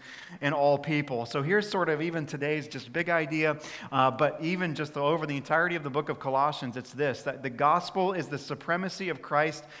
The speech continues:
which absolutely changes everything. Absolutely changes everything. Gospel meaning the good news, the good news, good u-, news for you and I as we take the good news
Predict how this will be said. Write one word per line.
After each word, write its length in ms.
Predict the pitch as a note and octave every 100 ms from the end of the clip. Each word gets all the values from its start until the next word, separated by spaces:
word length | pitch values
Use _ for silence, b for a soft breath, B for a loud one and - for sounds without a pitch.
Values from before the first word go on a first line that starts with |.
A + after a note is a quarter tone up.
| B
which 200 | D#3 D3+ -
absolutely 640 | G3+ A3 A3 A3+ G#3+ G#3+
changes 420 | - A3 G#3+ G3+
everything. 540 | A3 G#3+ A3 G#3 D3+ G2 - B B B B
Absolutely 840 | F3 G3+ B3+ - B3 A3 A#3 A#3 G#3+
changes 400 | - F#3+ F#3 E3+
everything. 640 | F3+ F3 E3+ D#3 B2+ A2+ B B B B -
Gospel 520 | F3 F3+ A3 - A3+
meaning 400 | G#3 G3 F#3 F3+
the 120 | E3+
good 540 | C#3 D3 G3+ G#3 G#3 D3+
news, 520 | E3 F#3+ D#3+ B2+ A#2+
the 80 | E3+
good 240 | C#3+ G3
news, 300 | F#3+ E3+ C3+
good 280 | - G3+ G3
u-, 320 | F#3 G#3 A3 E3+
news 300 | F3+ G#3 G3+
for 140 | E3
you 200 | E3 F#3+
and 80 | E3
I 300 | D#3+ F3+ F3+ B B
as 160 | C#3+
we 200 | D3 G3
take 520 | - - G3 G#3+ G#3 F3
the 80 |
good 200 | D#3 F#3
news 440 | F3+ F3+ G3 G3